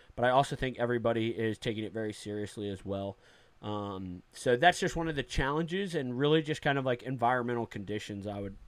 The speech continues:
you know, cake that up to be, that we just kinda have to be aware of as we're, as we're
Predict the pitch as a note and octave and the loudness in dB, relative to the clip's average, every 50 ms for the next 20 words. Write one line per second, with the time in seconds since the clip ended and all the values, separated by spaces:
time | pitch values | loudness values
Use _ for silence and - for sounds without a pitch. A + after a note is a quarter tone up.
0 | - - - A#2 A2 G2+ G2 F#2+ G2+ - - - _ _ _ _ _ _ - - | -20 -14 -8 -6 -6 -4 -6 -6 -8 -10 -14 -20 _ _ _ _ _ _ -6 -4
1 | B2 A2 - - A2+ G2+ G2+ G#2 G2+ - - - G#2 F#2+ G#2 G#2 G2+ G2 G2 - | -4 -4 -4 -6 -6 -6 -4 -6 -8 -8 -10 -10 -8 -6 -4 -4 -4 -6 -8 -10
2 | - - - - - - - B2 A#2 A#2 A2 G2 - - - G#2+ G#2 A2 A2 - | -16 -20 -20 -20 -20 -8 -4 -2 -2 0 -2 -4 -6 -6 -4 -4 -4 -4 -4 -4
3 | G#2+ G#2+ G#2+ G#2 G2+ G#2 G2+ G#2 G#2 G#2+ G#2 G#2 G2+ G#2 G#2 G#2 G2+ G#2+ G#2 G2+ | -4 -2 -2 0 0 0 -2 -2 0 0 0 -2 -2 -2 -4 -4 -4 -6 -6 -6
4 | G2+ G2 F#2+ - G2+ G2 G#2+ G2 F#2+ F#2+ E2 | -6 -6 -8 -10 -12 -10 -8 -6 -6 -6 -8